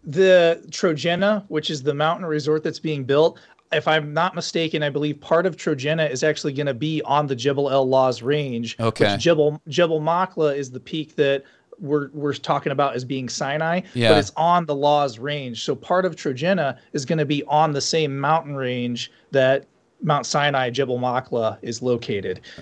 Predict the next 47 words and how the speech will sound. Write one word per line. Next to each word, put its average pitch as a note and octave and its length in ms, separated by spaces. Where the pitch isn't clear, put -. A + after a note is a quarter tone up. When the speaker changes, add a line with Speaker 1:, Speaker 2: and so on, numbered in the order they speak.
Speaker 1:
And C#3+ 140
then C#3 180
the B2+ 100
whole C#3 500
region C#3+ 400
here, B2 320
there's G3+ 440
gotta E3 220
be, D3+ 60
there's E3 420
gotta F3 160
be C#3+ 80
so F#3+ 480
many D#3+ 220
historical C#3+ 520
artifacts C3 960
that C#3 140
have C3 160
yet D3 180
to D#3+ 100
be B2+ 140
found C#3 340
there. B2+ 300
And B2+ 480
with C#3+ 220
all C#3+ 120
this C#3 140
construction C#3+ 540
going C3+ 300
in, C3 100
I C#3+ 80
think C#3+ 160
that's C3+ 180
where C#3 80
some C3+ 160
of B2 80
the A#2 60
concern B2 480
is, A2 120
or B2+ 80
a A#2+ 60
lot B2+ 220
of A2+ 40
the A2+ 60
concern A2 420
is. G2 360
Speaker 2:
Yeah. A2 300